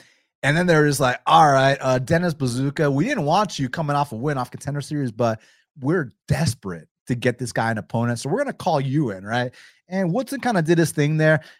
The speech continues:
And Charles Jourdain, we talk about his outside kicking game. I love his guillotine game, too. You saw that fight with Ramos. You saw that fight with Lando.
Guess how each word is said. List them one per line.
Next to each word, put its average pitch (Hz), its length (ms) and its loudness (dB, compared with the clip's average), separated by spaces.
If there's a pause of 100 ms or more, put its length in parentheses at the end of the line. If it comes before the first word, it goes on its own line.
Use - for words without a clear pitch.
And 143 120 2
Charles 170 380 6
Jourdain, 135 480 2
we 131 100 -2
talk 143 180 0
about 143 120 2
his 123 140 2
outside 123 400 -4
kicking 143 240 -6
game. 143 200 -4
I 110 40 -2
love 113 200 -2
his 139 120 -2
guillotine 180 440 -6
game, 175 220 -6
too. 131 340 -4
You 110 120 -10
saw 139 160 -2
that 127 120 0
fight 147 120 2
with 107 160 -2
Ramos. 143 440 0
You 107 60 -6
saw 131 180 -2
that 117 140 -2
fight 135 120 0
with 104 160 -4
Lando. 147 500 2